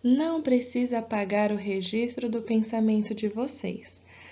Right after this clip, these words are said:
Depois que vocês encontrarem a resposta, vocês vão marcar com um X ou vão circular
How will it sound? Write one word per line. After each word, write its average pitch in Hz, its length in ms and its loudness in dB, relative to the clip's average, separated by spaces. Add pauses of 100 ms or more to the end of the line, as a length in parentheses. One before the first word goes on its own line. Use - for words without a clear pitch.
(160)
Depois 254 440 2
que - 100 -4
vocês 220 420 -2
encontrarem 214 1080 0
a 214 40 0
resposta, 180 1000 -4 (400)
vocês 180 340 -2
vão 185 140 0
marcar 180 500 0
com 175 280 -2
um 170 60 -2
X 196 920 -4 (240)
ou 196 140 4
vão 185 180 2
circular 208 840 0